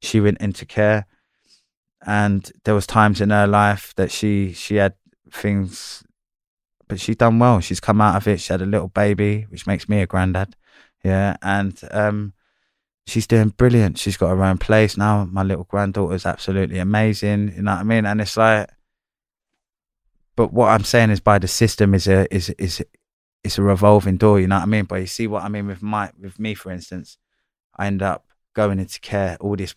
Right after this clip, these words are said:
fucking shit happened. I got abused loads. The care homes was a fucking nonsense, bare nonsense in there.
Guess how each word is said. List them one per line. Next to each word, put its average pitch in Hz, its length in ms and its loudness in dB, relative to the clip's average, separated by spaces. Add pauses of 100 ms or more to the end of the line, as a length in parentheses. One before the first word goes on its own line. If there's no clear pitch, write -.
fucking 95 460 -8
shit - 280 -6
happened. 95 520 -2
I 95 80 -8
got - 180 -6
abused 92 420 0
loads. 101 320 4
The - 80 -14
care 101 320 0
homes 98 340 -2
was 92 140 -10
a - 40 -16
fucking 87 540 -4
nonsense, 107 460 0
bare 104 260 0
nonsense 104 460 0
in 92 140 -4
there. 85 200 -4